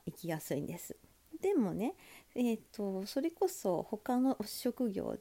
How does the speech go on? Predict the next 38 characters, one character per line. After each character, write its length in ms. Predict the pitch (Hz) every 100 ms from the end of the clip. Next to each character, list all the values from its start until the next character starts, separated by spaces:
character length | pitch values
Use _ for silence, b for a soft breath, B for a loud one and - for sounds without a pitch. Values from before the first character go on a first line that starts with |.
| -
で 220 | 330 233 170
め 140 | 175
ち 120 | -
ゃ 60 | 269
く 160 | 339
ち 100 | 339
ゃ 60 | 339
細 320 | 311 277 285
か 180 | - 285
い 80 | 208
こ 160 | -
と 140 | 175 170
を 80 | 165
や 140 | 175
っ 20 |
て 260 | - - 196
る 120 | 262
人 220 | - 302
に 140 | 226 190
と 160 | 208
っ 40 | 208
て 240 | - 196
の、 340 | 285 370 190
そ 140 | 196 175
の 100 | 160
体 640 | - 180 170 170 170 165 -
へ 140 | 175
の、 260 | 151 147 - B B B B -
う 20 |
ー 20 |
ん 460 | 165 160 160 160 156 -
と、 220 | 151 151
意 80 | 175
識 260 | - - 147
の 120 | 147
向 140 | 147
け 140 | 147 131
方、 400 | - - 240